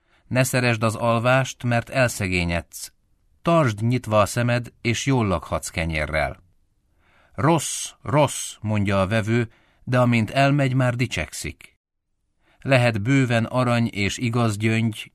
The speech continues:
de legdrágább kincs az okosan beszélő száj. Vedd el a ruháját, mert kezességet vállalt másért, és zálogold meg az idegenért.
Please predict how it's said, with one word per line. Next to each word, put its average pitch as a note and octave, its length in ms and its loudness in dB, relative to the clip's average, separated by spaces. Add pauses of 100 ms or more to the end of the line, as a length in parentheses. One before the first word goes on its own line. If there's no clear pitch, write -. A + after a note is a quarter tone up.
de A2+ 200 -2
legdrágább A#2+ 720 0
kincs G2+ 400 -2
az A2 160 -4
okosan F#2 540 -4
beszélő D#2 480 -6
száj. D2 460 -4 (1120)
Vedd D3+ 300 2
el C#3+ 100 4
a B2+ 60 2
ruháját, C#3 720 2
mert A#2 300 0
kezességet G2 680 -2
vállalt F#2 460 2
másért, G2+ 800 -2
és A#2+ 180 0
zálogold A#2+ 640 0
meg G#2+ 180 0
az F#2 160 -2
idegenért. E2+ 840 -4